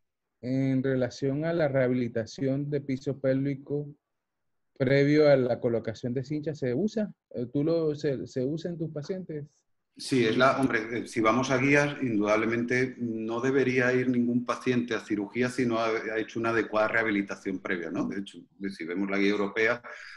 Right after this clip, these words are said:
Speaker 2: eh, después de, una vez tras el diagnóstico, debe ir a rehabilitación. Sin embargo, sabemos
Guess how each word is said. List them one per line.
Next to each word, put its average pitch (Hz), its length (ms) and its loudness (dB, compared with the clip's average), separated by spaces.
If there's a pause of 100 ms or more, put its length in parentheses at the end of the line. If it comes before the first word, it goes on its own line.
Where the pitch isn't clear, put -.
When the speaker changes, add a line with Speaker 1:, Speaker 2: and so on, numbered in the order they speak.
(140)
Speaker 2:
eh, 98 220 -2
después 98 420 -2
de, 101 540 0
una 107 240 0
vez 110 240 0
tras 107 240 -6
el 98 100 -2
diagnóstico, 101 600 -2
debe 98 220 2
ir 104 100 2
a 101 60 2
rehabilitación. 95 840 -6
Sin 123 220 -2
embargo, 131 340 4
sabemos 117 640 0